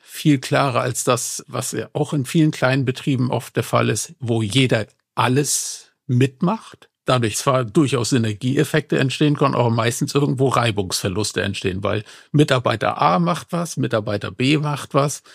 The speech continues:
Beide merken nicht, dass sie am selben Projekt arbeiten und keiner kriegt es mit und am Ende kommen beide vielleicht noch zu unterschiedlichen Ergebnissen und der Kunde sagt sich so, "Hä, was ist denn jetzt bei mir passiert?" Und dadurch, dass man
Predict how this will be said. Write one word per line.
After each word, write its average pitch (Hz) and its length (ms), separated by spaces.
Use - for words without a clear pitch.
Beide 139 280
merken 131 400
nicht, 135 180
dass 131 140
sie 127 100
am 123 100
selben 113 300
Projekt 104 480
arbeiten 165 640
und 131 140
keiner 110 320
kriegt - 260
es 123 160
mit 185 240
und 160 160
am 131 160
Ende 160 300
kommen 139 260
beide 127 260
vielleicht 127 360
noch 131 140
zu - 140
unterschiedlichen 127 680
Ergebnissen 139 640
und 139 160
der 117 100
Kunde 143 380
sagt 131 300
sich 135 140
so, 123 140
"Hä, 156 240
was - 400
ist - 400
denn 113 360
jetzt - 340
bei - 120
mir 92 160
passiert?" - 600
Und 120 260
dadurch, 190 300
dass - 200
man 143 300